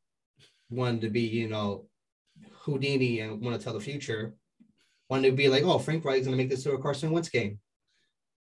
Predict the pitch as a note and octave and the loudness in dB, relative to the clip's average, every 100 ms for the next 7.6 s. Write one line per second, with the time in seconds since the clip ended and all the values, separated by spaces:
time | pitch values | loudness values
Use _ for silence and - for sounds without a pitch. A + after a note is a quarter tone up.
0 | _ - - D#3 A#3 E4 A#3+ F#3 B2+ A2 | _ -20 -2 4 6 6 4 4 2 0
1 | G#2 G#2 G#2+ - _ _ _ _ - A3+ | -2 -2 -4 -10 _ _ _ _ 0 2
2 | B3 G#3+ F#3+ D#3+ D3 C#3 C3 C#3 A#2+ B2+ | 6 8 8 8 6 6 2 2 4 4
3 | D3+ D#3 D3+ D3+ - - _ _ D#3 D3 | 4 2 2 2 -2 -12 _ _ 4 6
4 | C3+ C3 A#2 A2 B2+ B2 A#2+ C3 A2 G#2 | 6 4 2 0 -2 -2 0 2 2 0
5 | - _ _ _ _ - - A3+ A#3 F#3+ | -6 _ _ _ _ -4 4 6 8 8
6 | F3 D3 C3 E3 D#3+ E3+ D#3+ B2 C3+ C3 | 8 6 4 4 4 2 0 0 2 2
7 | A#2+ A#2+ A#2+ A#2 A2 | 2 0 -2 -2 -6